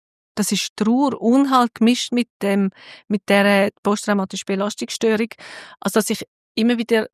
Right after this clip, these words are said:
Panik bekomme und f-, ich habe immer Flashbacks gehabt. Also ganz schlimm und so Freeze-in, also dass ich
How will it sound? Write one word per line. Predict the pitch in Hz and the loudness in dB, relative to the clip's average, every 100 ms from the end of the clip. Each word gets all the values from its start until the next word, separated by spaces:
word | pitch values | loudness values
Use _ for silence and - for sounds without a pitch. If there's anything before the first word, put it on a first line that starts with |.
| - | -6
Panik | 196 214 233 262 - | 2 4 4 0 -2
bekomme | 233 - - 226 | -4 -2 0 2
und | 214 | 2
f-, | - - | -2 -6
ich | - | -4
habe | 220 214 | 2 4
immer | 233 | 4
Flashbacks | - 196 208 - 202 202 - - | 2 2 0 -2 -4 -6 -8 -10
gehabt. | 165 - 156 - _ _ _ _ _ _ _ _ | -6 -4 -6 -8 _ _ _ _ _ _ _ _
Also | - 196 | -6 -4
ganz | 208 226 233 | 0 2 2
schlimm | - 220 226 240 | -2 0 2 2
und | - 202 | 2 0
so | - 202 | 2 -2
Freeze-in, | - 214 233 240 233 214 | 2 2 2 0 0 0
also | 196 208 | 0 -2
dass | 202 | -4
ich | 208 | -6